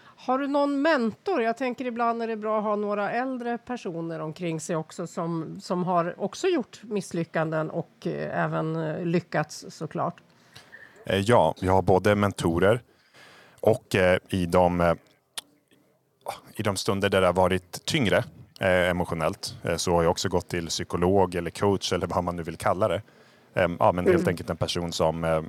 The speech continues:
Speaker 2: ja, men är ut-, utbildad psykolog eller liknande som liksom förstår hur den mänskliga hjärnan och, eh, eh, känslor fungerar och har hjälpt mig väldigt mycket med att kunna just zooma ut, eh, och inte, inte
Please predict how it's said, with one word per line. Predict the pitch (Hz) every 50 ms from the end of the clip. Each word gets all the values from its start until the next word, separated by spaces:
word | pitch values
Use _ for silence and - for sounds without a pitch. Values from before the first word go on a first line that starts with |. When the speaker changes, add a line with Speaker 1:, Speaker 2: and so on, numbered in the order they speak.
| - -
Speaker 2:
ja, | - - 95 85 -
men | 90 82 87
är | 87 85 87 82 85 82 87 -
ut-, | - 90 - - - 107 -
utbildad | 98 92 - - 110 98 95 90
psykolog | - - 87 - 92 92 95 92 87 87
eller | 85 85
liknande | 82 80 - - 90 82 82 80 80
som | - - 85 80 82 82 - - - - _ - -
liksom | 90 85 87 82
förstår | - 85 - - - 95 90 87
hur | 85 85 85 80
den | 80 85 82 82
mänskliga | 85 87 80 - - - 92 85
hjärnan | 85 87 85 82 82 90 90 85 82 85
och, | 80 - - -
eh, | 85 80 80 80 - - - - _ _ - _ _ -
eh, | 95 82 80
känslor | 80 - - 90 85 - - 92 82
fungerar | - 95 92 104 123 113 95 87 85 85
och | 85 80
har | - 87 85
hjälpt | 85 85 82 - -
mig | 92 90 87 85 82 82
väldigt | 78 82 85 82 82 - -
mycket | 87 - - - 87
med | 85 78
att | - -
kunna | - - 92 87 92
just | 85 78 73 - -
zooma | - - - 98 90 92 95
ut, | 92 69 - - _ - - - _ _ _ _ _ _ _ _ _
eh, | - 80 78 82
och | 85 85 - -
inte, | - 87 82 - - - 82 82 82 80 78 - - - _ _ _ _
inte | 92 90 - - 87 82 80 80